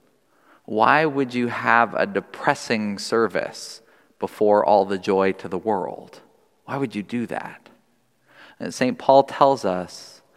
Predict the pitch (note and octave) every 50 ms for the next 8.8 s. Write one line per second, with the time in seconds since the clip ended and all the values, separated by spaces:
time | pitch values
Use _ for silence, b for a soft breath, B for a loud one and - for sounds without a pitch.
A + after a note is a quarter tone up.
0 | b b b b - - - C#3 C3+ D#3 D3 - - C3+ B2+ B2 B2 A2+ - -
1 | - A2 A2 G#2 G#2 F#2+ - - - C3 C3+ B2+ - - - G#2 F#2+ G2 G2 -
2 | G2+ A2 G#2+ - - - G#2 G2+ G2+ - - - - - C#3 B2+ G#2+ F#2+ F#2 -
3 | - - - E2+ E2 - - - - - F2+ F#2+ F2+ F#2 G#2 F#2 E2 - - -
4 | - - - - _ _ _ _ _ _ _ _ _ _ b b b b b b
5 | b b - B2 - - A2+ A#2+ A#2 A#2+ C#3+ E3 F3+ F3+ E3 C#3 - - - D3+
6 | D3+ C#3+ C#3 C3 A#2+ - - - A2+ A2+ G#2 A#2+ B2 A#2 D#2 E2 A#2+ A#2+ B2 B2
7 | B2 G#2+ D#2+ E2 G#2 F#2+ - - - - G#2 - - - - - C#3+ D3 C#3+ B2+
8 | A#2+ A#2 G#2 G2 G2 A#2 A#2 G#2+ - - - F2+ E2 - - -